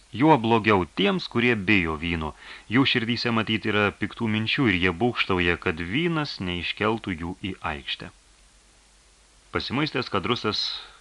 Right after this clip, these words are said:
užtraukė paskutines dvi eilutes dainos, kuri tuo metu buvo labai madinga. Visi niekšai tik vandenį laka, šitai jau įrodė mums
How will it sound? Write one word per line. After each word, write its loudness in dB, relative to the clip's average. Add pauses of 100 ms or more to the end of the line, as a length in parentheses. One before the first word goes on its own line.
(180)
užtraukė 0
paskutines -4
dvi 0
eilutes -6
dainos, -4 (320)
kuri 4
tuo 4
metu 0
buvo 0
labai 0
madinga. 0 (880)
Visi 0
niekšai 2
tik -6
vandenį 0
laka, 4 (160)
šitai 0
jau 0
įrodė -2
mums -10